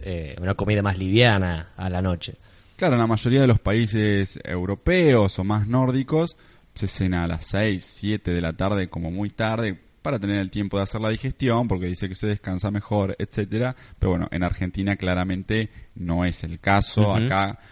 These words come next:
Speaker 2: como temprano, se come a las nueve, lo normal es a las diez,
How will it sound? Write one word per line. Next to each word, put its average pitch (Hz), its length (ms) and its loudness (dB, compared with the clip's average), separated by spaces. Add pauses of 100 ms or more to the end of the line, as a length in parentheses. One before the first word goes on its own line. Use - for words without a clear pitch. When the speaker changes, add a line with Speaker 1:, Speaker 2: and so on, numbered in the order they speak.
(120)
Speaker 2:
como 87 240 -2
temprano, 110 720 4
se 98 160 -6
come 90 220 0
a 85 40 0
las 87 140 -2
nueve, 107 720 4
lo 90 100 -2
normal 90 320 0
es 95 140 -2
a 90 40 0
las 85 140 -2
diez, 120 500 4